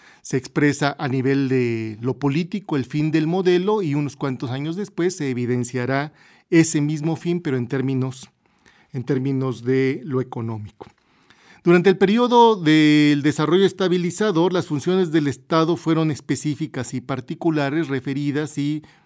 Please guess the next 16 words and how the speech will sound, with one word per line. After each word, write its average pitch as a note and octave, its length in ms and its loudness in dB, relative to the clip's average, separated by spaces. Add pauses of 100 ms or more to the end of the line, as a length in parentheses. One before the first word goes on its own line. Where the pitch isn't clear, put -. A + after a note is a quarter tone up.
(140)
eh, A#2+ 520 0
perfiladas D3 840 0
hacia D3 340 -2
fomentar C3 360 -2
el C#3+ 100 0
crecimiento C3 580 -2
e-, C3 80 0 (460)
económico, E3+ 760 0 (380)
y F#3 120 -2
fue, G3 420 6 (640)
eh, B2+ 720 2 (360)
bajo C#3+ 280 0
la C#3+ 100 2
idea D3+ 220 2
de E3+ 80 2
apoyar D3 680 -2